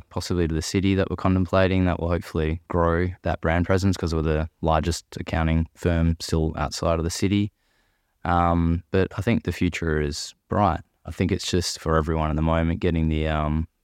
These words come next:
the resourcing right. And if we can all strike the balance of getting the resourcing right while managing the cost pressures that we're all facing, um, the future looks promising and bright,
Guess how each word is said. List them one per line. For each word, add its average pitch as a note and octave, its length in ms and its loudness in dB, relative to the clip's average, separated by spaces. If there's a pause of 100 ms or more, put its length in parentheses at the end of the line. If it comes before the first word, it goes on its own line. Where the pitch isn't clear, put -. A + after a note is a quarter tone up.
(280)
the F#2 60 -2
resourcing D2+ 760 0
right. D2 280 -2
And D#2+ 100 -2
if - 140 -6
we E2+ 120 0
can F#2 120 0
all E2 280 0
strike D#2+ 280 0
the E2 80 -4
balance D#2+ 280 0
of F2+ 60 -2
getting D#2 200 0
the D2 80 0
resourcing D#2+ 680 0
right D#2+ 360 0
while D#2 140 -4
managing D#2+ 420 0
the D2+ 60 0
cost - 260 -2
pressures F2 320 -2
that D#2+ 140 0
we're D#2+ 120 -2
all D#2+ 100 0
facing, E2 600 0 (580)
um, D#2+ 500 2
the E2 80 -4
future - 280 -2
looks - 540 -4
promising F2+ 500 0
and D#2 120 0
bright, E2+ 260 2